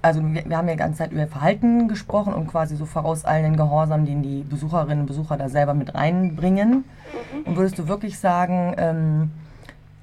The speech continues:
Speaker 1: über Äußerlichkeiten funktioniert es nicht mehr? Also tatsächlich eine Form, du hast ja vorhin schon auch diese Einkaufstüten erwähnt, wenn die die falsche, äh, die falsche, äh, Qualität mitbringen oder vielleicht den falschen Aufdruck oder tatsächlich eine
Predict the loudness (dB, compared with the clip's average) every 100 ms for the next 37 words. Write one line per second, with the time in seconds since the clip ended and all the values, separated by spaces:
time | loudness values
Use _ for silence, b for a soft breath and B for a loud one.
0 | -20 -20 -10 0 4 4 4 0 0 0
1 | 0 0 0 -2 -2 2 2 2 0 2
2 | 2 0 -4 -4 -6 -6 -4 -4 -2 -2
3 | 0 0 -2 -4 -4 -4 -2 -2 -2 0
4 | 0 0 -2 -4 -4 0 0 2 2 2
5 | 0 -2 -2 -2 -2 -2 -2 -2 -4 B
6 | B B B B B B -8 2 4 4
7 | 4 4 4 2 0 2 0 0 0 -2
8 | 0 -2 0 0 -2 2 0 0 2 4
9 | 2 0 0 2 2 2 2 2 0 -2
10 | 0 0 0 0 2 0 -2 -4 -4 -4
11 | 0 2 4 4 0